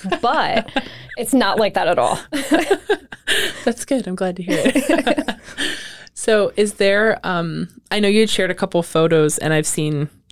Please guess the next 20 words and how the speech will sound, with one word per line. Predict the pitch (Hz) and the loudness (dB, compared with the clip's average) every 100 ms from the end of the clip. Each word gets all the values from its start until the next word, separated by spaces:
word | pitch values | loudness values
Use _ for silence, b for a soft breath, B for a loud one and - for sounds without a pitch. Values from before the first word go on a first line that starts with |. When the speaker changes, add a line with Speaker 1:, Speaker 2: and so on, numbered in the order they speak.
| - | -4
Speaker 2:
obviously, | 156 151 156 156 151 | -2 -2 -2 0 2
your | 147 | 2
labels | 147 147 151 160 | 2 2 0 2
all | 151 | 2
over | 139 151 147 | 2 0 -2
their | 147 | 0
Instagram | 233 247 - 214 196 190 | 0 0 0 0 2 2
and | 160 151 | 0 -2
I've | - _ _ | -4 _ _
been | 233 208 | -8 -6
there | 190 | -6
just | - - | -8 -12
a | - | -8
couple | 185 202 - | -6 -6 -8
times, | - - 214 254 262 B - | -12 -10 -8 -8 -10 B -2
but | 202 185 | 0 2
<laughs> | - - - - 349 - 226 - - - 269 | -2 -4 -8 -4 -4 -2 -4 0 0 0 0
is | 226 226 | 0 2
there | 214 214 | 2 2
any, | 185 190 202 202 | 0 2 2 2